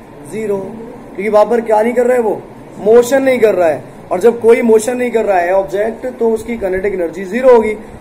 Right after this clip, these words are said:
और जब काइनेटिक एनर्जी ज़ीरो at highest point, then potential energy should be maximum, पोटेंशियल एनर्जी मैक्सिमम होगी इसकी।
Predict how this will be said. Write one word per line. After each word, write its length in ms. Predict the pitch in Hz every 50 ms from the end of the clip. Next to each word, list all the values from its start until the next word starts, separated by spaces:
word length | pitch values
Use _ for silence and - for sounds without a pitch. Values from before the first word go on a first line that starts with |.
| - -
और 80 | 175 190
जब 200 | 185 233 208 -
काइनेटिक 300 | 190 180 190 196 220 226
एनर्जी 280 | 240 240 240 220 233 208
ज़ीरो 240 | 190 233 240 233
at 140 | 233 220 220
highest 440 | 220 196 180 170 185 202 226 226 226
point, 260 | - - 202 202 208
then 180 | 208 202 214 214
potential 460 | 208 185 185 165 175 185 185 190 208
energy 220 | 196 190 180 196
should 240 | 185 175 170 165 170
be 140 | 220 277 311 - - - - - - - - - - - - - - - 170 180 220
maximum, 360 | 226 220 214 214 185 156 135 - - - - - - - - - - - -
पोटेंशियल 360 | 165 175 220 226 226 240 240
एनर्जी 200 | 240 220 226 254
मैक्सिमम 360 | 240 240 226 190 226 233 226
होगी 220 | 214 196 180 165 156
इसकी। 220 | 147 - - 147